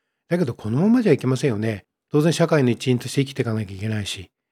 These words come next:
ということはどういうことかっていうと、奪う側から与える側に考え方を百八十度転換させなくてはいけないわけですよ。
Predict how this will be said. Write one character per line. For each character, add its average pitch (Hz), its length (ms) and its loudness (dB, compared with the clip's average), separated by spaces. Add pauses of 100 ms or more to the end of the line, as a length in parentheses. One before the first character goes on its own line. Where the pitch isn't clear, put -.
(180)
と - 60 2
い - 20 8
う 170 40 4
こ 214 100 2
と 185 60 2
は 160 40 2
ど 135 100 0
う - 40 4
い - 20 0
う - 20 0
こ 127 100 -4
と 110 80 -10
か 104 100 -6
っ 101 40 -6
て - 120 -8
い - 20 -6
う - 20 -12
と、 123 120 2
奪 117 400 2
う 120 160 2
側 113 260 0
か 160 120 -6
ら 202 180 -4 (200)
与 117 300 -4
え - 20 -2
る 110 120 -2
側 110 200 -2
に 139 340 2 (200)
考 185 200 -2
え 208 80 0
方 185 200 -2
を 127 40 2
百 127 300 -4
八 220 80 -2
十 247 160 -2
度 202 60 2
転 156 220 0
換 185 180 -2
さ 165 140 -2
せ 156 80 -2
な 165 100 0
く 160 100 -12
て 233 160 -6
は 170 140 -2
い 95 60 -10
け 107 140 -8
な 98 120 -8
い - 20 -12
わ 85 80 -14
け 151 100 -18
で 139 80 -18
す - 80 -14
よ。 - 80 -20